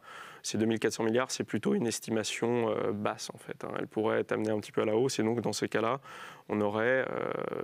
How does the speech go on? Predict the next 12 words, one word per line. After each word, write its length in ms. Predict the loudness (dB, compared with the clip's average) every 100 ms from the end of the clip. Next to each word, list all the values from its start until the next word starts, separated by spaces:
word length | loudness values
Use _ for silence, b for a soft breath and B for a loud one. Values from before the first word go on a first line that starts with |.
| -2
bah, 100 | -4
déjà 500 | -4 0 2 2 0 -4
un 180 | -4 -2
effet 300 | -2 0 2
d'entraînement 540 | 0 0 0 2 0
avec 180 | -2 -4
l'inflation 480 | -4 -4 -2 -2 -4
qui 160 | -6
fait 220 | -4 -4
qu'on 540 | -4 -6 -6 -6 -4 -2
aurait 280 | 0 0 -2
une 100 | -6